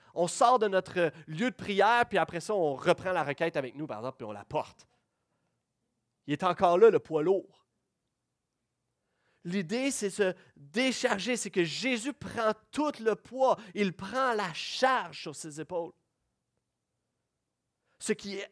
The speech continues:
anxiogène, Dieu veut s'en charger. Ce que ça coûte, Dieu veut t'en ch-, Dieu veut s'en charger.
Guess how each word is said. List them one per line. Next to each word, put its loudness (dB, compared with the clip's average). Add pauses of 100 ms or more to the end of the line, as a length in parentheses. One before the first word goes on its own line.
anxiogène, 2 (200)
Dieu -2
veut -8
s'en -8
charger. -12 (1400)
Ce -4
que -4
ça -4
coûte, -4 (520)
Dieu -4
veut -4
t'en -14
ch-, -18
Dieu -12
veut -10
s'en -12
charger. -16